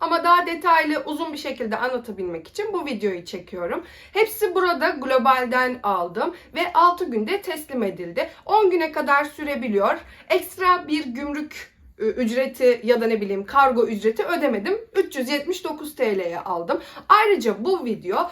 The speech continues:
sponsorluk ya da işbirliği videosu değildir. Kendi paramla aldım ve kendi deneyimlerimi sizinle paylaşacağım.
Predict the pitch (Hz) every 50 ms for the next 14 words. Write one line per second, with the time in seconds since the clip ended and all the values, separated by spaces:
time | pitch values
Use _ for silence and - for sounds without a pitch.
0 | - - - - - 370 - 403 392 370 359 349 - 330 277 220 190 185 226 233
1 | - 262 254 240 262 262 - 339 320 - - - 269 247 220 208 202 202 202 254
2 | 220 190 202 214 214 - 403 - 359 254 208 190 - 392 440 - - 349 349 339
3 | 320 302 302 - _ - 262 254 233 208 202 202 196 196 202 226 247 370 381 403
4 | 370 349 - - 349 349 339 320 285 330 320 311 311 320 320 320 320 320 311 302
5 | 311 302 302 - - 240 208 202 202 196 190 185 185 - 208 196 185 180 180 180
6 | 180 - - 170 165 220 277 359